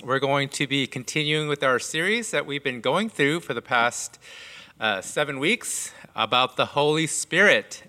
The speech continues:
And so we've been looking at last week, we talked about one of the more common ways that the Holy Spirit kind of speaks to us, which is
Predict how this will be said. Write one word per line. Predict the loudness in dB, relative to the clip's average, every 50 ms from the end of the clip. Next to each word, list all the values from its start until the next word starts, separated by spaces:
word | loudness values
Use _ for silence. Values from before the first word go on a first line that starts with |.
| _ -8
And | -6 -6 -6 -6
so | -6 -2 0 2 2 4 4 2 2 0 -2 -6 -16 -20 -20 -20 -20 -20 -20 -20 -20 -20 -18 -6 0
we've | 2 2 4 6
been | 6 6 6 6 4
looking | 4 2 4 4 2 4 4
at | 6 6 4 4
last | 4 6 6 6 6 4 2 0 -2 0 2
week, | 4 6 6 6 4 0 -2 -4
we | -4 -2
talked | 0 2 0 0 0 0
about | 0 2 4 4 4 2
one | 2 2 2 2
of | 2 2 4
the | 2 2
more | 2 4 2 2 4 4 4 4 4 4 4 2 0 -4 -14 -20 -20 -20 -16
common | -8 -2 2 4 6 6 4 4 2 4
ways | 6 8 8 8 8 8 6 4 2 -2 -6 -6
that | -2 0 0 0 0
the | 0 -2
Holy | 0 0 0 0 0 -2
Spirit | -4 -6 -8 -4 -2 0 2 2 2 2 2 0 -4 -8
kind | -10 -8 -8
of | -8
speaks | -10 -8 -8 -8 -6 -4
to | -2 2 4 4
us, | 4 2 0 -2
which | -4 -4 -2 0
is | 0 0 0 0 -4 -8 -14